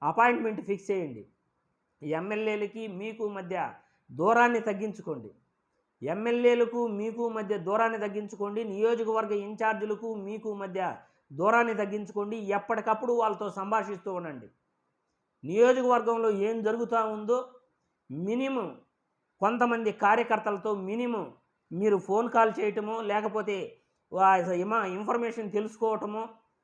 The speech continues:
ఒక సెంట్రల్ ఆఫీస్ నుండి ప్రతి కార్యకర్తకు కాల్ చేసి నియోజకవర్గంలో ఏం జరుగుతూ ఉంది, నాయకుడు ఎలా పనిచేస్తున్నాడు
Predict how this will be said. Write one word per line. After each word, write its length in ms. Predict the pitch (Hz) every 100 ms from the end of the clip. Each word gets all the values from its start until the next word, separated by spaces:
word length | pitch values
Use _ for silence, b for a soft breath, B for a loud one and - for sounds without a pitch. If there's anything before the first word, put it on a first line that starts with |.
| _ -
ఒక 300 | 165 185 180
సెంట్రల్ 380 | - 196 233 233
ఆఫీస్ 360 | 220 214 202
నుండి 240 | 202 202 196
ప్రతి 300 | 196 190 208
కార్యకర్తకు 720 | 196 208 208 - 202 208 190
కాల్ 220 | 190 196
చేసి 380 | 196 190 220 233 - _ _ 135
నియోజకవర్గంలో 760 | 180 233 233 226 220 214 214
ఏం 280 | 196 190 220
జరుగుతూ 400 | 214 208 196 202
ఉంది, 320 | 196 196 208
నాయకుడు 500 | 214 180 208 220 226
ఎలా 240 | 202 190 214
పనిచేస్తున్నాడు 920 | 208 202 214 208 208 202 196 208